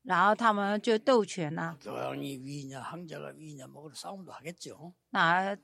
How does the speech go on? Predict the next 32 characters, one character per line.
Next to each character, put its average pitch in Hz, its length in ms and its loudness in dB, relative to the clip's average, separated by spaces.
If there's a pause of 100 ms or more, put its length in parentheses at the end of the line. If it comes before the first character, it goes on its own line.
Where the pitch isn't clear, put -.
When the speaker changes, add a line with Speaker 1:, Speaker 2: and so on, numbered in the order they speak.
(120)
Speaker 1:
到 226 200 8
底 175 260 -2
教 226 220 6
皇 214 120 6
在 214 160 6
上 233 240 4
呢， 208 140 8
还 202 100 4
是 202 140 0
皇 180 260 4
帝 208 140 -2
在 214 180 4
上 220 240 4
呢？ 190 320 4 (160)
Speaker 2:
근데 226 140 -8
문제는 170 380 -4
그게 247 200 -4
있지 185 160 -6
않다 160 220 -8
이거예요. 107 240 -14 (300)
Speaker 1:
这 277 60 0
个 302 40 4
问 339 160 8
题 254 100 4
不 240 140 -4
在 240 160 6
这 214 200 2
里。 165 420 -4 (880)
Speaker 2:
교황과 226 920 -4 (680)
황제가 185 840 -10
만들어 156 520 -8
놓은 156 480 -6